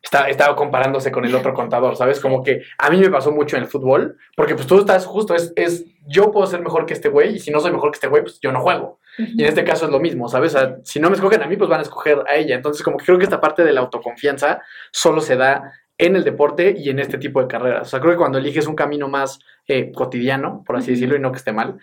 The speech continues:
Speaker 1: o sea, el derecho, o sea, cualquiera de tus carreras, no tienes ese roce tan directo y ese rechazo a tu persona como es en el deporte o en la parte artística. Yo creo que eso invariablemente te forja también un carácter muy diferente.
Speaker 2: Sí.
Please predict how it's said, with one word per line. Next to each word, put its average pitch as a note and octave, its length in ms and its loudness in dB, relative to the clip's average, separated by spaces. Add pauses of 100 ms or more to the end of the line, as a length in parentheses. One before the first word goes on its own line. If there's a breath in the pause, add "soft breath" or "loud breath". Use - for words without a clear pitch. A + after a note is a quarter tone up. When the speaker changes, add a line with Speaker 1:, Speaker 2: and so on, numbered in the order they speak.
(260 loud breath)
Speaker 1:
o C3 80 -4
sea, B2 120 -2
el B2 80 -2
derecho, B2 480 0
o A2+ 80 -4
sea, A#2+ 140 -8
cualquiera B2+ 340 -2
de B2+ 60 -2
tus - 100 -14
carreras, B2+ 380 0 (240 loud breath)
no F3 220 4
tienes F3 360 2
ese D#3+ 260 2
roce D3 320 0
tan D3+ 260 -2
directo D3 340 0
y D3 100 -2
ese C3+ 200 0
rechazo B2+ 380 -2
a - 60 0
tu B2+ 140 -8
persona C#3 500 -4 (320 loud breath)
como C3 260 0
es C3 140 -2
en C#3+ 140 -4
el A2+ 100 -4
deporte B2 560 -2
o B2+ 100 -4
en A#2 60 -8
la A2 120 -6
parte B2 180 -6
artística. D3 380 -2
Yo E3 160 6
creo F#3 120 6
que E3+ 100 0
eso F#3 300 0 (400 loud breath)
invariablemente D#3+ 840 4
te D#3+ 120 -2
forja C#3 320 -2
también B2+ 240 -4
un C3 60 -4
carácter B2 420 -2
muy C#3 260 -2
diferente. A2+ 380 -6
Speaker 2:
Sí. G3+ 220 -6